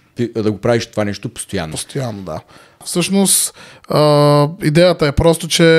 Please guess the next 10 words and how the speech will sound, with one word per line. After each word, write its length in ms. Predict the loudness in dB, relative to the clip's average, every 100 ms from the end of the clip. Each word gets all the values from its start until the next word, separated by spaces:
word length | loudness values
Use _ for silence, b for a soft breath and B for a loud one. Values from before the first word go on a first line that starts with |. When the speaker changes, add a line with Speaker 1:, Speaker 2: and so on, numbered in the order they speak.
| 4 0 -4
Speaker 2:
а, 600 | 0 2 4 2 2 -2 -4 -10 _ -6
нали, 360 | -2 2 0 -2 _ _ _ _ -2
а, 180 | 0 0 -4 _ _ _
някак 280 | 0 0 0
си 160 | 0 2
е, 180 | 2 2 B B B B B B -6
а, 80 | -2 0 0
win-win 460 | 2 4 6 6 4
situation, 680 | 0 -6 -6 -6 -8 -10 -2
тоест 500 | 2 4 2 -6